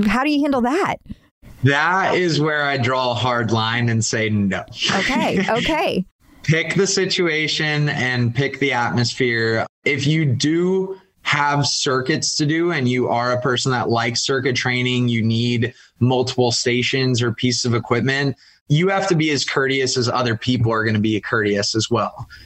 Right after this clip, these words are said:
Speaker 2: So going at five thirty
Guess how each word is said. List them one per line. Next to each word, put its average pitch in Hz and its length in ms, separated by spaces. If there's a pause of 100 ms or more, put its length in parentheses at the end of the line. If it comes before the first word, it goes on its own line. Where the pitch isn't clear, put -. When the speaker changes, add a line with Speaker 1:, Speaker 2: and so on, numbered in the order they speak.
Speaker 2:
So 127 500 (240)
going 160 520
at 123 340 (280)
five 143 560
thirty 117 640